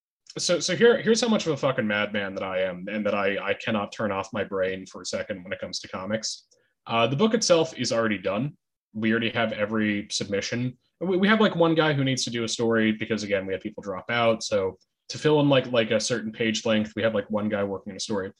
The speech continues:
But really, the, I, I'd say the book itself is, like, ninety, ninety percent done, ninety-five percent done, fucking maybe ninety-eight percent done, ninety-nine percent. The book is ninety-nine percent. The book might as well be done. Um, so all the content that we're making right now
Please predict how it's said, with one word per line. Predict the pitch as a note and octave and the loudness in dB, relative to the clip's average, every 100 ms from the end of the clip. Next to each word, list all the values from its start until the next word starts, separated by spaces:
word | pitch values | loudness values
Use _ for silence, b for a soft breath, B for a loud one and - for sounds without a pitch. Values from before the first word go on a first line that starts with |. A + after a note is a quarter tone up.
| b _ | b _
But | G3+ | 8
really, | B3 | 8
the, | G3+ F#3 | 8 4
I, | A3+ - | 4 4
I'd | D4 | 4
say | A3+ | 4
the | E3 | 4
book | D3 A2+ | 4 4
itself | C3 A2+ | 2 0
is, | G#2 | 0
like, | G2+ G2+ | -2 -2
ninety, | G2 G2 G2+ G2 _ - | -4 -4 -4 -8 _ 0
ninety | B2+ D3+ D3 | 2 2 0
percent | B2+ A#2 F#2+ | -2 -2 -4
done, | D#2+ - _ _ | -8 -14 _ _
ninety-five | A#2 C#3+ D3+ C3+ A2 | 2 4 4 2 0
percent | G#2+ A2 F2 | 0 -4 -4
done, | E2+ - - | -10 -16 0
fucking | F#3 D3 | 0 2
maybe | E3 A#3+ G#3+ | 2 6 6
ninety-eight | F3 E3 C#3 B2+ A#2+ | 6 4 2 0 -2
percent | G#2 - F2+ | -4 -6 -6
done, | G2 F2 - b | -8 -12 -14 b
ninety-nine | G#3 C4 A#3 F#3 C3+ | 2 6 6 4 2
percent. | B2 G2 E2+ - | 0 -4 -6 -2
The | |
book | F#3 C#4 | 2 4
is | G#3+ | 4
ninety-nine | F3+ D#3+ C#3+ B2+ | 4 4 4 2
percent. | B2+ - | -2 -2
The | G3+ | 2
book | B3+ A3 | 4 6
might | G#3+ | 4
as | D#3+ | 4
well | C#3+ | 2
be | G#2+ | 0
done. | - - _ b b b B2+ | -8 -12 _ b b b -4
Um, | C3 B2 A#2 A2 | -2 -2 -4 -2
so | F3+ D#3+ | 2 4
all | C#4 | 4
the | C#4 | 4
content | A#3 A3 A3 | 2 2 2
that | E3 | 2
we're | D#3 | 2
making | D3 D#3 | 0 -2
right | C#3+ C3 | -2 0
now | A2+ C3 F#3+ | -2 -2 -2